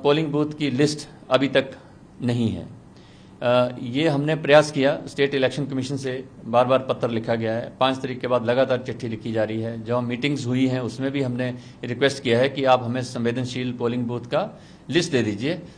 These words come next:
ताकि हम वहाँ पे बढ़िया तरीके से अपना काम कर सकें, लेकिन वो लिस्ट उपलब्ध नहीं हुई। अभी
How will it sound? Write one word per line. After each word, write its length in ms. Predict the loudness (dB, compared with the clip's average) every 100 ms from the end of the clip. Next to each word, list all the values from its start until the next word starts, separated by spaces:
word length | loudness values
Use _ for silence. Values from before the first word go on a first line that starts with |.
| -14 2
ताकि 320 | 4 4 4
हम 320 | 6 4 0 -4
वहाँ 180 | 2 4
पे 240 | 4 2 0
बढ़िया 480 | -4 -2 2 4
तरीके 300 | 4 0 -2
से 260 | 0 -2 -4 -12 -10
अपना 220 | -6 -2 2
काम 240 | 2 2
कर 120 | 0
सकें, 380 | -2 -6 -6 -6
लेकिन 360 | -6 -4 -8 -8
वो 180 | -4 -2
लिस्ट 200 | -2 -6 -10 -12
उपलब्ध 380 | -4 -4 -2 -4
नहीं 200 | -4 -4
हुई। 160 | -6
अभी 680 | -12 -18 -4 0 2 0